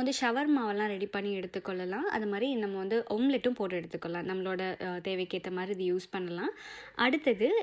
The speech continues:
இதுல இருக்கிறது பாத்தீங்கன்னா ஒரு நட் பிளேட். இதுல வந்து நம்ம நட்ஸ் வச்சுட்டு சூடு பண்ணி எடுத்துக்கொள்ளலாம். So இது வரைக்கும் நான் இதை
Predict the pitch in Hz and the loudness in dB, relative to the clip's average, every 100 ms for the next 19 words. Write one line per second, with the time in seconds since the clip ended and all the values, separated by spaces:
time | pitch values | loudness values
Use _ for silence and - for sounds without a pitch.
0 | - 214 214 214 220 226 214 214 190 185 | 2 2 4 4 4 2 0 -2 -4 -2
1 | 208 214 208 185 - 196 180 269 - - | -2 0 0 -2 -4 -2 0 0 -4 -2
2 | 247 262 240 214 254 214 202 196 - 254 | 2 2 2 0 0 0 0 -2 -2 -2
3 | 220 208 403 453 269 226 214 190 180 175 | -2 0 0 4 6 6 4 0 0 -2
4 | 175 175 175 170 - - - - 214 226 | -2 -2 0 0 -4 -8 -4 6 10 10
5 | 226 220 233 220 214 | 8 4 2 4 4